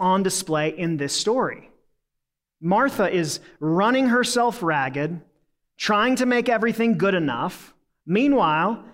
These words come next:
Jesus just wants her undivided attention. And that's the same thing that's true for you and I. We don't make ourselves acceptable to God. Through Jesus,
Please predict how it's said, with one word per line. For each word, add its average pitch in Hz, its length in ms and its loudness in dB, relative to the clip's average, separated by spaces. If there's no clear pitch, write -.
Jesus 247 360 -2
just 233 200 -2
wants 196 200 0
her 196 120 -2
undivided 160 480 0
attention. 160 600 -2
And 175 80 -2
that's 214 140 -2
the 208 60 -6
same 233 360 0
thing 233 300 -2
that's 180 180 -2
true 190 520 -2
for 196 140 -2
you 175 200 0
and 196 80 2
I. 233 320 0
We 196 140 0
don't 226 340 0
make 240 280 2
ourselves 165 760 -2
acceptable 160 920 -2
to 175 80 -6
God. 147 420 -2
Through 226 260 0
Jesus, 190 760 -2